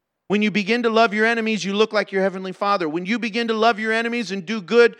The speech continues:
to those who persecute you, bless those that hate you and say bad things about you, you begin to take on the characteristics of your heavenly Father. And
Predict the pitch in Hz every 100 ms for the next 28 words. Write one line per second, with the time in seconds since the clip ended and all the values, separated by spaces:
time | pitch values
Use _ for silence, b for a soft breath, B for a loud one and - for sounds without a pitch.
0 | b - 214 226 220 220 - 226 220 233
1 | - 233 196 233 208 B - 214 247 -
2 | - b b 233 233 226 220 202 _ -
3 | 247 214 - 247 226 - 240 233 226 226
4 | 233 226 220 226 226 240 220 240 - 226
5 | 226 202 269 269 - - 254 247 240 247
6 | 226 220 240 220 - 220 220 226 - 214
7 | 202 202 190 196 180 226 233 208 B B
8 | 196 226 233